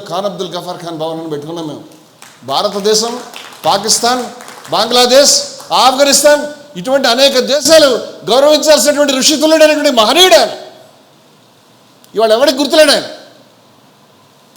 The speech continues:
షేర్ అఫ్ఘాన్ అంటారు ఆయన్ని. అఫ్ఘాన్ అంటే ఆఫ్ఘనిస్తాన్ అర్థం కాదు, చాలామంది తెలియదు.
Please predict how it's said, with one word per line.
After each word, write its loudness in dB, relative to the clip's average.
షేర్ 0
అఫ్ఘాన్ 0
అంటారు -2
ఆయన్ని. -10
అఫ్ఘాన్ -6
అంటే -2
ఆఫ్ఘనిస్తాన్ -4
అర్థం -8
కాదు, -10
చాలామంది -8
తెలియదు. -10